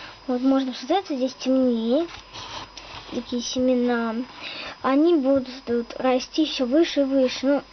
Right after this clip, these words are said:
Ну, везде где-то такое темное. То есть вот на ушках тоже, скорее всего, будет. Ну, если понятно. Можно же отсюда. Ну, их можно будет обрезать.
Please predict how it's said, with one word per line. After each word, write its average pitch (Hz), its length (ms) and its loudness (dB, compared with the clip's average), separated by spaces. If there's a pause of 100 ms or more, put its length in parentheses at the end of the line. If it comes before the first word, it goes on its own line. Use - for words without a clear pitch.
Ну, 262 100 2
везде 269 220 2
где-то 254 220 0
такое 247 200 0
темное. 226 400 -6
То - 400 -14
есть - 160 -10
вот 254 160 -8
на 254 180 2
ушках 349 440 0
тоже, 302 400 4
скорее 269 320 0
всего, 269 180 -4
будет. 254 440 0 (680)
Ну, 277 140 4
если - 200 -2
понятно. 240 500 -2 (280)
Можно 254 320 2
же 240 100 0
отсюда. 262 540 0 (500)
Ну, 320 200 2
их 311 160 4
можно 311 280 2
будет 285 160 0
обрезать. 254 460 -2